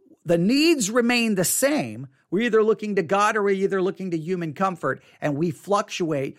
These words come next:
between which thing we're looking to at any given time. That seems to be kind of the life that Thomas à Kempis is, or the struggle that he's putting, but it comes down to this c-,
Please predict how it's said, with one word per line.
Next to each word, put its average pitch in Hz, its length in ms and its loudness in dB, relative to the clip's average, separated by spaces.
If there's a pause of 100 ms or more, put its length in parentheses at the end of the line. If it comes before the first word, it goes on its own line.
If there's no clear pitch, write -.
between 165 400 -4
which 185 240 -2
thing 175 200 -4
we're 156 140 -4
looking 165 380 -4
to 147 240 -4
at 143 140 -6
any 151 260 -4
given 131 320 -4
time. - 280 -12 (2500)
That 165 160 -6
seems 262 340 -4
to 240 60 -6
be 220 120 -2
kind 202 280 0
of 165 80 -6
the 151 120 -2
life 156 580 -4 (420)
that 190 140 -2
Thomas 170 340 0
à 180 60 -6
Kempis 147 560 -6 (460)
is, 160 420 -4 (260)
or 180 100 2
the 185 100 -2
struggle 190 760 0 (200)
that 180 140 0
he's 185 220 -4
putting, 196 260 -4
but 202 140 0
it - 180 -8
comes 240 300 0
down 202 240 2
to 175 80 -4
this 170 180 -6
c-, - 220 -14